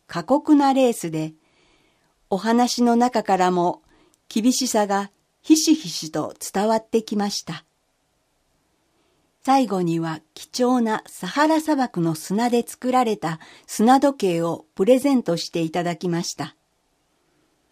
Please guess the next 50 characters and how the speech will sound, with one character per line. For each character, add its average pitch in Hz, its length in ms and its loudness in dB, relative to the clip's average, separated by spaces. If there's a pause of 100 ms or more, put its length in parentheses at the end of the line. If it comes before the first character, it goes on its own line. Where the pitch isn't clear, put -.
(300)
日 208 160 2
本 254 360 4
の 254 100 4
砂 247 320 0
と 240 120 0
は 170 180 2
ど 240 160 0
こ 277 120 2
か 190 140 -4
違 185 240 -8 (200)
う 220 120 -2 (580)
厳 240 300 4
し 302 340 2
い - 80 -14
環 220 260 0
境 214 440 4
を 180 160 -2
彷 254 320 4
彿 269 200 -2
と 233 140 0
さ 226 160 -2
せ 220 180 -2
る 220 120 -2
風 208 340 0
合 196 80 2
い 190 180 0
を 175 120 0
感 170 260 -4
じ 160 140 -2
ま 160 140 -2
す。 - 220 -20 (1400)
市 - 140 -6
長 220 240 6
室 - 300 -6
で 170 260 -2 (220)
大 220 240 -2
切 294 280 2
に 285 160 6
保 254 180 -4
管 277 260 2
さ 277 140 -4
せ 269 140 0
て 269 140 0
い 262 80 -2
た 262 120 2
だ 262 120 2
き 262 120 0
ま 254 120 4
す - 160 -6
ね。 180 280 -4